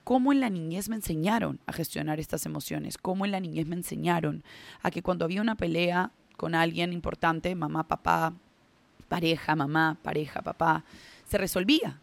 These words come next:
Yo lo veía, no lo veía. Creo que todo eso es importante para analizar finalmente cómo yo hoy en día gestiono estas emociones.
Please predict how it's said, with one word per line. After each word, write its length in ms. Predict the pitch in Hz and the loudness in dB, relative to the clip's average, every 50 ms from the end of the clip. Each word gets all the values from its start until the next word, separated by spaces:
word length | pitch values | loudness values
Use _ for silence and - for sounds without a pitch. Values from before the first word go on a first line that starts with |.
| _ - | _ -6
Yo 180 | - 165 170 | 0 2 2
lo 140 | 170 175 170 | 2 2 0
veía, 400 | 156 160 165 196 208 202 185 175 | 0 -2 -2 -2 -2 0 0 0
no 140 | 175 175 170 | 0 0 -2
lo 160 | 175 165 160 | -2 -2 -2
veía. 420 | 151 151 170 196 196 190 175 165 160 | -2 -2 -4 -2 -2 -2 -2 -2 -2
Creo 180 | - 220 247 | -2 -4 -6
que 100 | 247 247 | -4 -6
todo 320 | - - 180 170 170 175 175 | -4 0 0 2 2 2 0
eso 140 | 165 - | -2 -4
es 120 | 175 - - | -6 -6 -6
importante 560 | 185 170 - 156 156 - 156 156 156 147 165 | -6 -4 -4 -6 -4 -4 -6 -6 -4 -4 -2
para 160 | - 180 170 | -2 -2 -2
analizar 500 | 160 156 156 147 147 139 - - - - | -2 -4 -4 -6 -6 -6 -4 -4 -4 -4
finalmente 640 | 156 - 160 165 165 160 165 165 160 170 165 - 165 | -4 -6 -8 -6 -6 -4 -4 -4 -4 -6 -6 -8 -8
cómo 320 | _ - - 175 175 170 | _ -4 -4 -2 -2 -2
yo 320 | 170 156 165 175 170 - - | -2 0 0 0 0 0 -2
hoy 240 | - 185 175 165 160 | -4 -4 -2 -2 -4
en 140 | 160 160 | -6 -6
día 180 | 156 156 156 156 | -6 -6 -6 -6
gestiono 540 | - - 147 - - - - 156 147 147 151 | -6 -6 -10 -10 -10 -8 -6 -4 -4 -4 -6
estas 240 | 143 - 151 147 - | -6 -8 -10 -10 -8
emociones. 640 | 147 147 143 - - 147 147 147 156 196 247 - | -8 -10 -10 -8 -8 -8 -6 -4 -4 -4 -6 -6